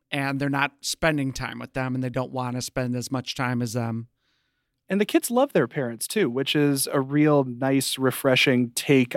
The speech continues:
Speaker 2: on adolescence. Like, yeah,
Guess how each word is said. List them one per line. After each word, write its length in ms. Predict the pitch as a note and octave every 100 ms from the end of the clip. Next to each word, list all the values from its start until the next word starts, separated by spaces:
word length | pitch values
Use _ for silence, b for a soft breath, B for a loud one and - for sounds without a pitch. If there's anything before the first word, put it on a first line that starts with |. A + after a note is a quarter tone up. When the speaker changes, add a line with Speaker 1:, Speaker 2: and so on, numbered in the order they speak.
| -
Speaker 2:
on 540 | B2+ B2 A#2+ A#2+ A#2+ - _ -
adolescence. 840 | B2 A#2 A#2 - - F#2+ - - -
Like, 280 | C3 C3 -
yeah, 500 | G#3+ A#3 G3 C3 A2+